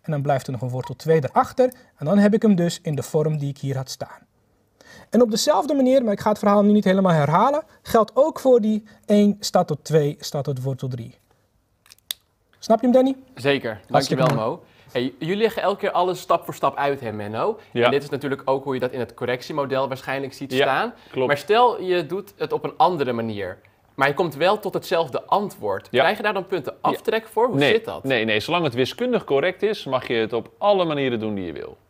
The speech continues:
Speaker 3: Als je op het goede antwoord uitkomt en je hebt het wiskundig correct gedaan, is het oké.
Speaker 2: Maar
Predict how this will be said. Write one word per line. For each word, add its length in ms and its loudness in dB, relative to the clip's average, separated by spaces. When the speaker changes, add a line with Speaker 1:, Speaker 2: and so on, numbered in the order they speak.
Speaker 3:
Als 140 -4
je 60 -4
op 60 -6
het 100 -8
goede 140 2
antwoord 200 -6
uitkomt 320 -6
en 60 -6
je 60 -2
hebt 120 -6
het 100 -4
wiskundig 300 -6
correct 280 -2
gedaan, 420 -4
is 140 -2
het 120 -8
oké. 200 -4
Speaker 2:
Maar 100 -20